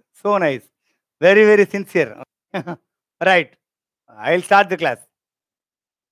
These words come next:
The topic of interest now is properties of matter. Children, it includes properties of both solids and fluids. Question number one. A stress of three point one eight multiplied by ten power eight Newton per meter square.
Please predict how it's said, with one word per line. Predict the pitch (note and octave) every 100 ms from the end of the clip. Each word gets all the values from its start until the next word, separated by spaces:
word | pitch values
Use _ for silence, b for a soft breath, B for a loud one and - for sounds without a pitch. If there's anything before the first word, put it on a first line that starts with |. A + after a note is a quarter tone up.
| _ _ _
The | E3 F#3
topic | A#3+ C#4
of | C#4+ C4+
interest | C4+ B3+
now | G#3+ G#3+ A3 _
is | - A3 G#3+ _ _ _
properties | G3 G#3+ A3+ A3 A3
of | G#3+ E3
matter. | F#3 F#3 C#3 - -
Children, | G3+ A3+
it | G#3+
includes | G3+ G#3 A3 A3+
properties | - G3 G3+ G3+ G3+
of | G3+ E3+
both | G3+ G3 _ _
solids | F3+ G3 G3+ A3
and | C4 D4 _ _ -
fluids. | E3+ C3 - _ _ _ _ _ _ _
Question | - F#3+
number | A3 G#3+
one. | A3 G#3 C#3 _ _ _ E3+
A | F3
stress | - B3+ C#4+ - - _ _ _ _ _ -
of | G3 G3+ - _ -
three | B3
point | B3+ B3+ B3+ B3
one | G#3+ A3
eight | A3 A3+ A3+ _
multiplied | - F#3+ A#3 G3+ A#3
by | G#3
ten | G3 G3+
power | G3 A3 G#3+
eight | G#3+ -
Newton | F#3+ G#3+ G#3+
per | G3
meter | F#3 G3 F#3+
square. | - D3 E3+